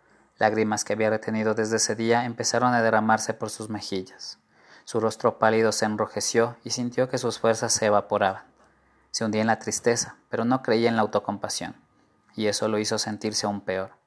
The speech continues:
Se sentó hiperventilando con una pregunta que resonaba dentro de su cabeza. ¿Por qué tuvo que morir?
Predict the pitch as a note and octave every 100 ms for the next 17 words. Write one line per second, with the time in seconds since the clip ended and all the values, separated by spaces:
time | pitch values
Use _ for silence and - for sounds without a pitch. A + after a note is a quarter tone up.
0 | _ _ _ _ _ _ - B2 A#2+ A#2+
1 | B2 A#2+ B2+ A#2 A2+ A2+ A2+ A2+ A#2 A2+
2 | A#2 A#2 A#2 - A2+ A2+ A#2+ A#2+ A#2 A2+
3 | - A2+ A#2 A#2 A2+ A2 A2+ G#2+ - -
4 | G2+ F#2+ - - _ _ _ _ _ _
5 | _ A#2+ A#2 C#3 C#3 A#2+ G#2+ - G#2 G2
6 | F#2+ G#2 C3